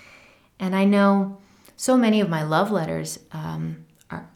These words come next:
I'm, I'm realizing as I read them, are really descriptive and talk a lot about nature. And I think a lot of that's because I would usually s-, try to sit outside while I wrote them. Um, and I, I love nature, you know. But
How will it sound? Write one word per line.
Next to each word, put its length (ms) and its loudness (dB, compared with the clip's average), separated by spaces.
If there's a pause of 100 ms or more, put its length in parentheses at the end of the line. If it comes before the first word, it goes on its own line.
(100)
I'm, 240 0
I'm 240 0
realizing 560 0
as 120 -8
I 60 -12
read 200 -6
them, 140 -6 (200)
are 100 -2
really 240 -2
descriptive 720 -8
and 160 -8
talk 220 -8
a 60 -8
lot 180 -4
about 240 -8
nature. 360 -6
And 300 -8 (200)
I 120 -10
think 180 -4
a 40 -4
lot 160 0
of 80 -4
that's 160 -4
because 300 -10
I 80 -6
would 120 -10
usually 280 -8
s-, 100 -18 (100)
try 160 -10
to 100 -10
sit 220 -8
outside 540 -8 (140)
while 140 -8
I 120 -6
wrote 260 -8
them. 240 -8 (600)
Um, 400 -6 (500)
and 100 -6
I, 140 -6
I 80 -12
love 240 -8
nature, 340 -12 (160)
you 120 -10
know. 100 -8 (1300)
But 320 -4